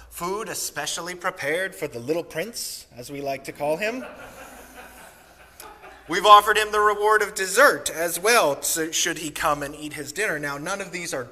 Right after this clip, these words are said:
good ideas, but I'm just saying we've been trying. We've been trying. Uh, because, you know, in the end,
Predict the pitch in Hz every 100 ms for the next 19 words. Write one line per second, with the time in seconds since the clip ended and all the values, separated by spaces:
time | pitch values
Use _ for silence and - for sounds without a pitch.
0 | - 294 254 156 139 139 135 151 170 -
1 | - - 175 175 180 - 233 185 151 147
2 | 151 143 - 165 170 135 104 - - -
3 | - 151 170 170 - 214 220 165 127 104
4 | 101 - - - - _ - 151 143 139
5 | 117 127 - - - _ 202 226 233 220
6 | 233 208 185 - 226 233 233 247 311 247
7 | 226